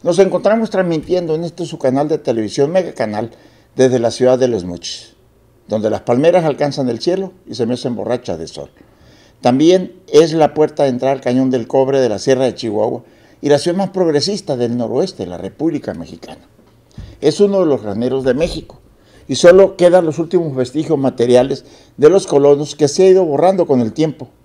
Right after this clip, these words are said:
Pero permanece esta dinámica ciudad de Los Mochis que perpetúa al hombre de aquellas tierras,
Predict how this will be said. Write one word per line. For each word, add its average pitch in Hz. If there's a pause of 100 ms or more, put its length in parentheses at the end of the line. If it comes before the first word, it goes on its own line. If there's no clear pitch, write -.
(600)
Pero 139
permanece 143
esta 175
dinámica 143
ciudad 127
de 143
Los 113
Mochis 131
que 127
perpetúa 127
al 147
hombre 143
de 127
aquellas 135
tierras, 135